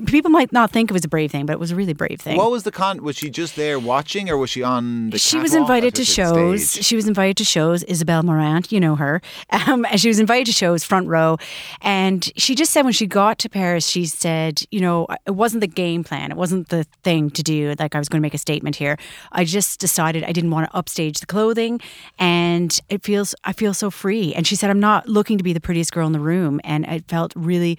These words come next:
Speaker 1: free and a release. And she looks amazing. She's fifty-six. She looks stunning. She does look different than what we're used to seeing
Speaker 2: Mm.
Speaker 1: 'cause she doesn't have it on.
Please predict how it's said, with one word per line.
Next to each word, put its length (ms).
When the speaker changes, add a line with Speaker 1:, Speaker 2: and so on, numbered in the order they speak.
Speaker 1:
free 400
and 80
a 60
release. 420
And 120
she 100
looks 160
amazing. 400
She's 160
fifty-six. 540
She 100
looks 140
stunning. 480
She 160
does 280
look 200
different 320
than 80
what 100
we're 80
used 240
to 80
seeing 460
Speaker 2:
Mm. 40
Speaker 1:
'cause 120
she 80
doesn't 160
have 120
it 60
on. 300